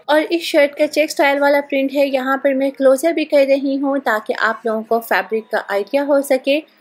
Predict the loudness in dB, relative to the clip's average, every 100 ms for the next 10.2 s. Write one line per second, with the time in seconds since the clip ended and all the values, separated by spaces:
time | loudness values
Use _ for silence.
0 | _ -2 0 0 -4 -2 0 0 -2 -6
1 | -4 -6 -2 -2 0 0 0 -2 -4 -6
2 | -2 0 0 -2 -4 -6 -4 -2 -4 -6
3 | -8 -4 -4 -2 -2 -2 -4 -4 -4 -4
4 | _ _ _ -6 -4 -4 -4 -2 -2 -2
5 | -2 0 0 -2 -4 -2 0 0 -2 -2
6 | -2 -2 -2 -2 -2 -2 -2 -2 0 -4
7 | 0 0 0 0 -2 -2 -8 _ _ -6
8 | -4 -4 -6 -6 -4 -2 -2 0 -2 0
9 | -4 -4 -6 -6 -4 -2 -2 -2 -2 -2
10 | -2